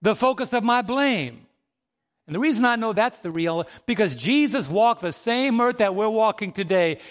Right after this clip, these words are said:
And the Bible says he was tempted in all points just as we are,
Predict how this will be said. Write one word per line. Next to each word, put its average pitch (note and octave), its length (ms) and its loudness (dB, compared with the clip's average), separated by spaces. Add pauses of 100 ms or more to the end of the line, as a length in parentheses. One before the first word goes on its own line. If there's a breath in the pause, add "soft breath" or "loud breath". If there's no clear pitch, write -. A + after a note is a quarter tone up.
(120)
And F3 100 -4
the F#3 60 0
Bible G#3+ 380 0
says G#3 400 -2 (380 soft breath)
he D4 460 2
was F3+ 440 -2
tempted C4+ 640 -2
in F#3+ 120 0
all A#3 340 2
points B3 440 -2
just A#3 440 0
as A3+ 280 2
we A#3 300 0
are, A3 320 2